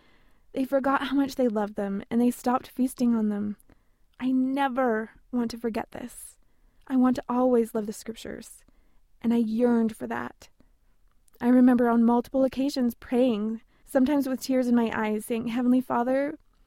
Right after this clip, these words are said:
please help me to never forget how much I love the scriptures, and please help me to always treasure them." And you know what?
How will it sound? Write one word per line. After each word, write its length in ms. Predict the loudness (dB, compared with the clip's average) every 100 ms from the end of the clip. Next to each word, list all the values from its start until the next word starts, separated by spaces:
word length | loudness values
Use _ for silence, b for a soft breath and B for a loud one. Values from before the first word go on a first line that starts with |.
| _ _ _
please 480 | -10 -2 0 0 -4
help 320 | -8 -4 0
me 200 | 2 2 0
to 120 | 2
never 400 | 4 4 2 -2
forget 420 | -4 -2 -2 -4
how 120 | -2
much 220 | -2 -2
I 60 | -4
love 160 | -4 -6
the 60 |
scriptures, 600 | -8 -12 -14 -12 -14 -16 -20 _ _ _ _ _
and 140 | -8 -8
please 340 | -4 -4 -4
help 200 | -8 -4
me 100 | -4
to 140 | -4 -10
always 360 | -6 -2 -2 -2
treasure 360 | -8 -8 -8
them." 260 | -8 -10 -10 _ _ _ _ _ _ -20 -20 _ _ _ -10
And 140 | 0 2
you 80 |
know 160 | 2 0
what? 320 | -2 -4 -6